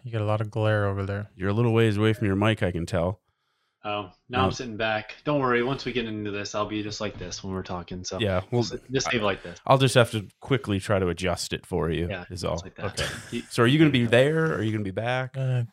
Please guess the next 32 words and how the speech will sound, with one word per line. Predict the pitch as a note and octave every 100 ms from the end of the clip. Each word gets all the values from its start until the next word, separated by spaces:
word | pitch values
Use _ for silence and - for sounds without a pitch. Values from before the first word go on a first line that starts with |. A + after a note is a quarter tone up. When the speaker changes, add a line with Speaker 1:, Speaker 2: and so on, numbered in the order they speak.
| _ -
Speaker 1:
you'll | D#3 B2+
edit | G#2+
Speaker 3:
I'll | G2+
Speaker 1:
it. |
Speaker 3:
probably | D3 B2 A2+
be, | A2+
Speaker 1:
You'll | D3+ D#3+
Speaker 3:
I'll |
Speaker 1:
figure | B2 B2+
it | G2+
Speaker 3:
probably | G2+
Speaker 1:
out. | G#2
Speaker 3:
be |
here. | G#2 G2+ - _ _ A2+
Yeah. | A2
Speaker 2:
Okay, | G#2 G2
I | F#2+ A2
think | A#2+ G#2+
I | F#2
got | F2+ -
you | E2+
good | F2+ D#2+
there | E2+
then. | F2 F#2 - - _ -
Uh, | G#2+ G2+
Kevin, | G2+ D3 C#3+ C#3 C#3
you're | B2+
here | B2 A2+
as | A2
well. | F#2+ F#2 F#2+
Is, | F2
is | F#2+